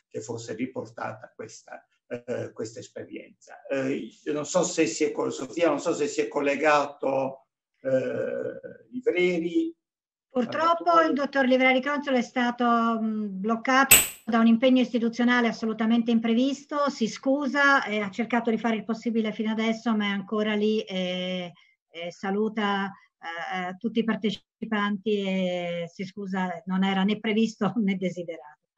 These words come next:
Speaker 2: Quindi le, io credo che do la parola a Alessandro Ligas, ricercatore presso il Centro Universitario, Interuniversitario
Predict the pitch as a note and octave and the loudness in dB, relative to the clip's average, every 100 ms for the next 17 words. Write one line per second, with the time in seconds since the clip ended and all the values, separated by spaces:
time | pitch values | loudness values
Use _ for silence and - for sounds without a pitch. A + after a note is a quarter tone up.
0 | _ _ _ - G#3+ G#3 G3 G3+ G3+ G#3 | _ _ _ 2 4 4 4 2 0 -2
1 | G3+ A#3 A#3 A#3 A3+ A3 G#3+ G#3 G3 G#3 | 2 2 4 4 2 0 0 -2 0 0
2 | G#3+ G#3+ A3 A3 A3 G#3 G#3 G3+ A3 A3 | 0 2 2 2 2 0 -2 -2 0 4
3 | A#3 B3+ C#4+ C#4 C4+ D4 C4+ A#3+ G#3 G#3+ | 4 4 2 2 0 2 0 0 0 -2
4 | A3 A3 A3 G3+ G3+ F#3+ G#3 - G#3+ G#3 | -2 -2 -2 -2 -2 -4 -6 -2 -2 -2
5 | G#3 G3+ G3+ F#3+ - G3 G3 G3 G3 G3 | -2 -4 -4 -6 -8 -6 -4 -2 -2 0
6 | A3+ A#3 A#3 - A3+ G3+ G3+ F#3 G3 G#3 | -2 -4 -14 -14 -8 -4 -4 -6 -8 -8
7 | G3 F#3+ | -6 -4